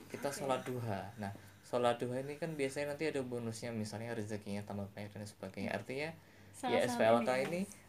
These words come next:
Speaker 1: kayak mengharu-, kamu tuh harus, soalnya kalau kamu punya ini nanti kamu akan dapat hal-hal seperti ini. Nah, itu yang
Speaker 2: Hmm.
Speaker 1: kira-kira konsep
Speaker 2: Oke.
Speaker 1: yang ditawarkan sama S V L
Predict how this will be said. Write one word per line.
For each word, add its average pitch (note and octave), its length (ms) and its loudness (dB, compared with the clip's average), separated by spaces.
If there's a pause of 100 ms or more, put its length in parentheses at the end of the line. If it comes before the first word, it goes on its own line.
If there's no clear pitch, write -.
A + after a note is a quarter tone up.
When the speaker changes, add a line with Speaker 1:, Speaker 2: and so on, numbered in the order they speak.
(120)
Speaker 1:
kayak B2+ 300 6 (120)
mengharu-, C3+ 480 0
kamu C#3 240 0
tuh G#3 160 2
harus, D3 380 4
soalnya C3 500 0
kalau A#2 400 0
kamu G#2 480 -4 (760)
punya A#2 320 0
ini G#2+ 240 -4
nanti C#3 240 -4
kamu D3+ 320 -2
akan C#3+ 160 -2
dapat A#2+ 320 2 (160)
hal-hal A#2+ 320 0
seperti A2 480 -10
ini. G#2 160 -8
Nah, G2 160 0
itu D3+ 240 0
yang C#3+ 240 0
Speaker 2:
Hmm. - 480 -8
Speaker 1:
kira-kira A#2+ 480 0
konsep A#2+ 400 -4
Speaker 2:
Oke. F#2+ 80 -8
Speaker 1:
yang A2+ 160 0
ditawarkan G#2 800 -4 (400)
sama A2 320 -4
S A2 160 -8
V A2 80 -6
L G2+ 160 -4